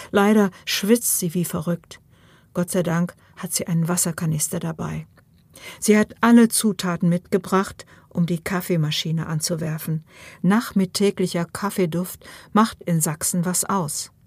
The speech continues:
Verkaufspsychologie, ein Wort ihres Vaters, das die Maklerin garantiert kennt. In einer Hand die Kaffeetasse, in der anderen die Zigarette, steht Elke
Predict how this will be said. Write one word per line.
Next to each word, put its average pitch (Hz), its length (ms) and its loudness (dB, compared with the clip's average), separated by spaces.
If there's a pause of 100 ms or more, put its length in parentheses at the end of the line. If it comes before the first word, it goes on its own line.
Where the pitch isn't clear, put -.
(320)
Verkaufspsychologie, 165 1500 -4 (320)
ein 156 220 2
Wort 180 220 2
ihres 156 280 -4
Vaters, 180 640 -2 (380)
das 180 200 -2
die 170 120 0
Maklerin 160 640 0
garantiert 160 580 -6
kennt. - 360 -10 (1080)
In 226 140 8
einer 254 280 8
Hand 240 200 6
die 196 80 2
Kaffeetasse, 214 800 2
in 185 240 0
der 165 160 0
anderen 180 340 2
die 170 140 -4
Zigarette, 180 580 -2
steht - 400 -6
Elke 180 420 -2